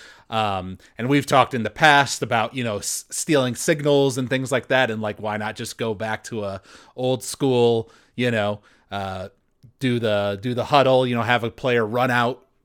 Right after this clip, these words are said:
to the huddle with the play, you know, from the coach and things like that. Um, so I hope that we can get that into a well-oiled machine where we aren't getting delay of games,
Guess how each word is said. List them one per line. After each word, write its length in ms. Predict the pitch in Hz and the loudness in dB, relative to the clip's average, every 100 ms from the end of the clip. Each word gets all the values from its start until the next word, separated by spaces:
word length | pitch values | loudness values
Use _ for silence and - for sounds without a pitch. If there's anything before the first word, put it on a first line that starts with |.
| _ _ - | _ _ -10
to 120 | 139 | -4
the 100 | 120 | -2
huddle 320 | 120 120 120 | 0 0 -2
with 120 | 120 | -4
the 80 | - | -8
play, 420 | - 143 123 120 | -6 -2 0 0
you 140 | 120 117 | 0 -2
know, 120 | 113 | -4
from 200 | - 117 | -4 -6
the 80 | 113 | -6
coach 440 | - 120 123 - | -4 -4 -4 -8
and 100 | 110 | -10
things 220 | 113 104 | -8 -8
like 180 | 110 98 | -8 -8
that. 360 | 113 101 101 - - - _ 101 | -6 -6 -6 -10 -20 -20 _ -6
Um, 460 | 98 90 87 85 _ _ _ _ _ _ _ | -4 -4 -6 -12 _ _ _ _ _ _ _
so 460 | - - 120 113 104 - - | -4 2 2 2 -2 -10 -6
I 100 | 117 | -4
hope 360 | - 156 151 - | 4 4 4 0
that 140 | 123 | 0
we 120 | 131 | -2
can 160 | 131 127 | -4 -2
get 200 | 120 117 | -2 0
that 260 | 113 117 131 | -2 -2 -6
into 340 | 131 120 120 | -6 -4 -2
a 80 | 110 | -2
well-oiled 580 | 131 127 117 120 113 101 | 0 2 2 0 -2 -6
machine 400 | - 147 117 117 | -4 -2 0 0
where 120 | 104 | 0
we 120 | 110 | 2
aren't 200 | 131 120 | 2 2
getting 240 | 117 107 | -2 -4
delay 280 | 107 110 104 | -4 -2 -2
of 120 | 101 | -2
games, 580 | 98 101 98 92 90 - | -2 -2 -4 -6 -8 -8